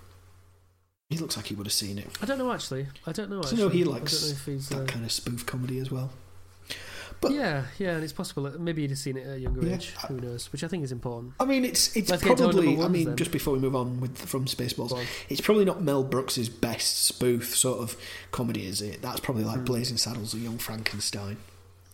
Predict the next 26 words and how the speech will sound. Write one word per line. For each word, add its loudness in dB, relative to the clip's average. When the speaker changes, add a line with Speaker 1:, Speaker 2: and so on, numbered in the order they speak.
Speaker 2:
Well, 2
that's -6
it, -4
'cause -4
I 0
really -2
liked -2
Young -2
Frankenstein. -6
I've -6
not -2
seen -4
it. -6
I -4
wonder -2
if -4
it's -10
still -6
funny. -8
Um, -6
but -4
it -8
just, -8
it -6
read -2
like -4